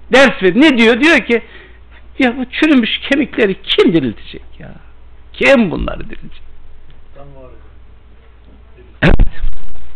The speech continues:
Speaker 1: Kim diriltecek? Bir de bize ders vermeye çalışıyor diyor.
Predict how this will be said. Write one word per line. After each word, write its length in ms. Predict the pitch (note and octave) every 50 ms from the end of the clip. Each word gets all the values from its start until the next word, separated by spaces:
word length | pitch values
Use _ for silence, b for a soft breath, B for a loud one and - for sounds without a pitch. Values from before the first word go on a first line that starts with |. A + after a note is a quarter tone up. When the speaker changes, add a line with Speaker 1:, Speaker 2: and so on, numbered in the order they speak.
| - -
Speaker 1:
Kim 460 | - - D4+ D4+ C#4 A#3+ G#3+ F3 C#3+
diriltecek? 540 | D3 B2+ A#2+ G2+ - - - D2+ - E3+ - b b b -
Bir 120 | C#4+ C#4+ C4+
de 140 | G3+ B B B B B B
bize 280 | C4 C4+ D#4 C#4+ E3 B2+
ders 360 | G3 A#3 B3+ B3 - - E3
vermeye 340 | F3 E3+ D3+ C#3 C#3 B2+ A#2 - -
çalışıyor 460 | C3+ B2+ A2 G2+ - - - G2 F#2+ - -
diyor. 180 | - - -